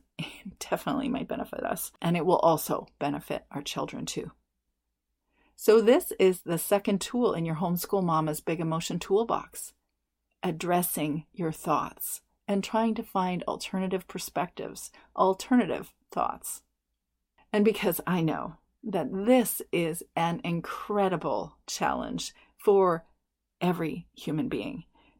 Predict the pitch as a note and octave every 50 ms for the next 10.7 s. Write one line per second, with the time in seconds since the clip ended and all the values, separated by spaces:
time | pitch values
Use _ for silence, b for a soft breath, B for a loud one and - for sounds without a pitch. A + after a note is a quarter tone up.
0 | b - - - A#3 G3+ F#3+ F3+ _ - - - A3 F#3 D3+ - - F#3 E3+ F3
1 | E3 D#3+ D3+ - F#3 D#3 D3+ D#3+ F#3+ - - - - - - _ _ _ _ _
2 | - - - - F#3 E3 D#3 D3 C#3+ - - - E3 D3+ C#3+ E3 F#3+ G3+ F#3+ G3
3 | G3 G3+ G3 - A3 F#3 G3 G#3+ A#3+ - - - - _ _ _ _ _ _ _
4 | _ _ _ _ _ _ _ - F3 E3+ E3 D#3+ D3+ - - - - F3 D#3+ D3+
5 | C#3+ D3 - - - - - D#3+ - - - - G3+ F3+ E3+ E3+ E3+ E3+ D#3+ D#3+
6 | D#3 D#3 - A3 G3 D#3+ D3 C3+ - - - D#3+ D#3+ D#3+ - - - F3 E3 D#3+
7 | - - - - G#3 G3 F#3+ F3+ F#3 F#3 F3 - - D#3 - F#3 D3 D3+ C#3+ -
8 | - - - D#3 D3 C#3+ E3 E3+ - - - - D#3 D3+ D3+ D3+ D3 D3 - D3
9 | D3 D3 D3 D#3+ E3+ - - - - - B2+ - - - D#3+ D3 C3+ C#3 C3+ D3+
10 | C#3+ C3+ B2+ A#2 A#2+ C3+ F3+ - - A3+ B3+ - - -